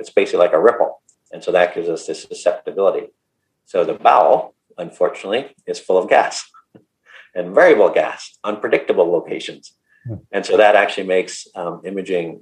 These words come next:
Speaker 1: far more challenging, um, in, in, in the, um, in, in, in the abdomen. And now you go and you couple the fact that we're actually looking at water motion very, very quickly,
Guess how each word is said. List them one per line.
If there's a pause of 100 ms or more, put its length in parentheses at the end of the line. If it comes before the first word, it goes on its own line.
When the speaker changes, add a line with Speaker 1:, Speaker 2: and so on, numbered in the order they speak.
Speaker 1:
far
more
challenging, (460)
um,
in,
in,
in
the,
um, (260)
in,
in,
in
the
abdomen. (500)
And
now
you
go
and
you
couple
the
fact
that
we're
actually
looking
at
water
motion
very,
very
quickly,